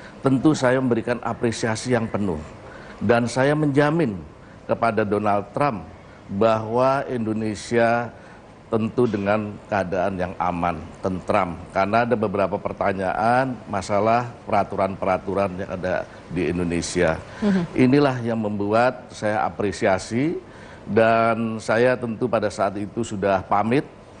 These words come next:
Speaker 1: ingin pulang, dan setelah saya pul-, pulang ke bawah, rupanya Donald Trump menyampaikan ada konferensi pers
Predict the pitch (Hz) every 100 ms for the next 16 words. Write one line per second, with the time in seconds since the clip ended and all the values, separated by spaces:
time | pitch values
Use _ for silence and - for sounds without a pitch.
0 | - - - 120 113 110 110 110 107 104
1 | 92 104 117 143 160 165 151 104 98 -
2 | 98 - 107 92 101 95 - 101 95 95
3 | 92 92 101 110 123 127 110 98 92 95
4 | 117 135 151 - - - - - 110 123
5 | 135 131 120 113 110 98 123 131 131 131
6 | 123 117 110 113 85 117 123 127 127 110
7 | - - - - 117 131 131 139 131 131
8 | 139 160 160 - 175 107 - - - -